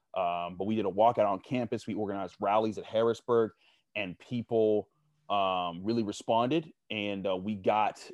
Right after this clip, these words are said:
State Senator Vincent Hughes, who was one of our biggest allies. He told, you know, he told me, he was like, "You, you guys doing all this organizing gave us the ammunition to fight for your scholarships." And that's what kept it. And to this day, I believe those scholarships still do,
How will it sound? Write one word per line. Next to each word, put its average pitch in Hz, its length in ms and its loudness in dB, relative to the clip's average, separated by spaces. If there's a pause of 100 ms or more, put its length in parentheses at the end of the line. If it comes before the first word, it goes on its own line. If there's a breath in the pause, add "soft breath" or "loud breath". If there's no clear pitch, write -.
State 135 260 0
Senator 117 240 -2
Vincent 110 360 -6
Hughes, 127 300 -2
who 98 80 -10
was 95 100 -6
one 104 140 -2
of 92 80 -2
our 95 100 0
biggest 101 360 -6
allies. 98 580 2 (280 soft breath)
He 117 140 -4
told, 120 260 4
you 113 80 -2
know, 107 120 0
he 113 180 -4
told 117 260 2
me, 110 120 -2
he 110 40 -4
was 104 80 -4
like, 92 180 -2
"You, 110 320 0
you 110 240 -2
guys 117 480 4
doing 117 300 -2
all 113 160 2
this 107 140 -2
organizing 98 480 -2
gave 101 260 -4
us 120 200 2
the 104 200 -2
ammunition 104 440 -6
to 90 60 -6
fight 107 280 0
for 104 80 -8
your 98 120 -4
scholarships." 98 540 0
And 92 80 -10
that's 92 160 -10
what 85 120 -12
kept - 280 -4
it. 71 140 -12
And 90 100 -20
to - 80 -14
this 92 160 -12
day, 101 320 -4 (460 soft breath)
I 92 140 -2
believe 95 220 -6
those 101 180 -2
scholarships 101 480 -2
still - 360 -2
do, 107 400 0